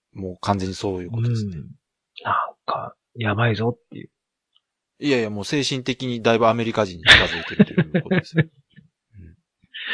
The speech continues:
Speaker 2: 川崎さんは、ホラー映画見て、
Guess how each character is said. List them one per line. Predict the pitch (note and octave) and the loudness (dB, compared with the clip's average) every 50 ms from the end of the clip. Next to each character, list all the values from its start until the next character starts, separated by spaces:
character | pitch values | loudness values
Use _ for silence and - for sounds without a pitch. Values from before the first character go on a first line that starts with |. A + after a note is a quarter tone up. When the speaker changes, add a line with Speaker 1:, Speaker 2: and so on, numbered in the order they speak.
| - - - - - - | -4 -4 -6 -8 -6 -2
Speaker 2:
川 | - G3 G3 | 0 0 2
崎 | - G3 - - | 2 2 4 4
さ | - - - F3+ | 6 8 8 8
ん | E3+ | 8
は、 | B2 - - - _ _ _ _ _ _ _ _ _ _ _ - | 8 6 0 -6 _ _ _ _ _ _ _ _ _ _ _ 2
ホ | - C#3+ | 4 6
ラ | C#3 C3 A2 C3+ | 6 6 6 6
ー | C3 | 6
映 | B2 | 4
画 | A#2 F#2+ E2+ D2 - - - _ _ _ - - _ _ _ - | 2 0 -2 -4 -8 -10 -16 _ _ _ -20 -20 _ _ _ 2
見 | B2 A#2+ A#2 | 2 2 2
て、 | - G2+ F#2+ E2+ D2+ - - | 0 -2 -2 -2 -4 -8 -12